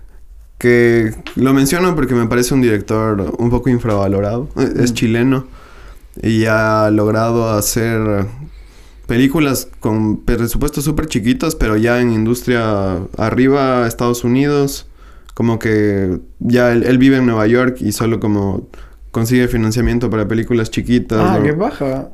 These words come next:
Speaker 1: Normalmente con, son solo de algunos personajes en un espacio cerrado y, y ya tiene una filmografía, bueno, no sé cuántas películas tiene, pero ya tiene algunas
Speaker 2: Ya.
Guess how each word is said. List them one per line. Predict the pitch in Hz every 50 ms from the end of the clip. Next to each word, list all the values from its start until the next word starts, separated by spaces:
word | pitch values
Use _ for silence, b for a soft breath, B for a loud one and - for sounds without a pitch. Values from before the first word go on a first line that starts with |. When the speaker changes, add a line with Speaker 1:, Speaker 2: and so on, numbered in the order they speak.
| - -
Speaker 1:
Normalmente | 107 120 123 123 127 123 123 123 123 123 123 131 123 123
con, | - 117 110 107 107 - -
son | - 131 123
solo | 120 143 127 123 120 117
de | 113 107 107 104
algunos | 92 107 113 117 120 120 120 117
personajes | - 120 107 101 - 117 117 123 123 123 120 127 117 98
en | 107 107 107 110
un | 113 110
espacio | - - 120 113 - - 113
cerrado | - 117 - 113 123 131 131 123 113
y, | 110 110 - -
y | - 123
ya | 131 151 185
tiene | - 190 160 143 131
una | 127 123 123
filmografía, | - 123 113 110 113 107 104 104 - 131 135 131 127 117 110 101 92 90 - b b b b b b b b b
bueno, | - 135 156
no | 165
sé | 180 175 -
cuántas | 160 160 185 175 -
películas | - 131 135 - 160 151 -
tiene, | - 185 196 165
pero | 135 139 165
ya | 180
tiene | - 196 165
algunas | 120 110 117 135 139 123 110 - - - - -
Speaker 2:
Ya. | 120 110 110 107 107 113